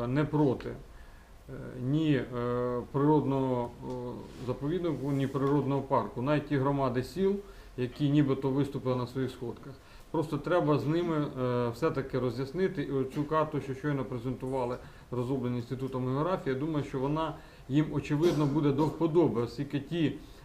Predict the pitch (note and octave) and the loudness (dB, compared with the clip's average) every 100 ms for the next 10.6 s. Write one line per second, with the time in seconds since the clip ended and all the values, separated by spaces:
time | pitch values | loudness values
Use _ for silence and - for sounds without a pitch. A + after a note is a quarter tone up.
0 | - A#2 E3 D3+ A#2+ G2+ - - - B2+ | -8 2 6 6 4 0 -8 -12 -8 0
1 | D3+ D3+ C#3+ B2+ - C3 C3 D3 D3+ D#3+ | 4 4 4 2 -2 -2 0 0 0 2
2 | G3 G3+ C#3+ - B2 D#3+ F3+ D3 F3+ E3 | 2 2 2 0 0 2 0 2 0 0
3 | D3 D3+ D3+ D#3 - D#3+ G#2 - - - | -4 -4 -2 -4 -2 0 0 -4 -18 -20
4 | - - A#2+ C#3 D#3+ D#3+ - D#3+ E3 E3 | -16 -4 0 2 2 2 0 2 2 2
5 | C3 G2+ A#2 - - - - B2+ D3 E3 | 2 0 -6 -12 -18 -14 -8 -2 -2 2
6 | F#3+ D3+ D3 C3+ B2 C3 D3+ D#3 D3+ D3+ | 4 6 4 4 2 0 0 0 0 0
7 | C#3 C#3 C#3 C#3 D3 - - - - - | 0 0 0 -2 -2 -4 -16 -20 -20 -20
8 | - - - C3+ A#2+ B2+ D#3+ D3 F#3 E3+ | -20 -18 -8 -2 0 4 2 2 6 6
9 | - B2 C3 C3+ C#3 F#3+ E3+ D3+ C#3+ D3 | 6 0 -2 0 2 2 2 0 0 0
10 | D3 C#3 C#3 A#2 A2 - | -2 0 0 -2 -6 -12